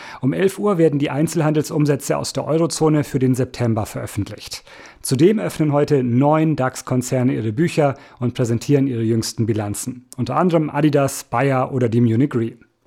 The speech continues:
Kommen wir damit zur Marktidee. Das ist heute der Ölpreis der Sorte W T I. Dieser hatte im Mai ein zyklisches Tief bei knapp unter vierundsechzig U-S-Dollar markiert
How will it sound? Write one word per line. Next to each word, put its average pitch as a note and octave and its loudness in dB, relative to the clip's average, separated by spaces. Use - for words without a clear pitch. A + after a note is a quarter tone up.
Kommen G#3+ 2
wir F3+ 6
damit F3+ 2
zur C#3+ 2
Marktidee. C3 2
Das E3 0
ist F3 -4
heute F3 2
der D3+ 0
Ölpreis D#3 0
der C3 0
Sorte B2 0
W A2+ 2
T C#3+ -2
I. B2+ -4
Dieser F#3+ 2
hatte F3 -2
im A#2 0
Mai C#3 0
ein C3+ 0
zyklisches - -4
Tief A3 0
bei B2+ -2
knapp - -4
unter F3 0
vierundsechzig D3+ 0
U-S-Dollar B2 -2
markiert E3 0